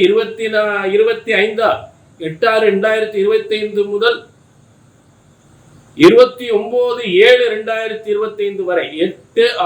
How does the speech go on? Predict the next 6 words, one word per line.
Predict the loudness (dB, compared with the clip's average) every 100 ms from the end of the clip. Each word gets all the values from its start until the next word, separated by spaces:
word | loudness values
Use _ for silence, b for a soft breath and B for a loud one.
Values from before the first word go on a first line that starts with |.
| 2
ஆறு | 2 2 0 -2
ரெண்டாயிரத்தி | -4 -4 -6 -4 -6 -4 -2
இருபத்தைந்து | 0 -2 -4 -6 -6 -6
முதல் | -6 -6 -8 -18 _ _ _
இருபத்தி | 2 4 4 0 -2 -2 -2
ஒன்பது | -2 -4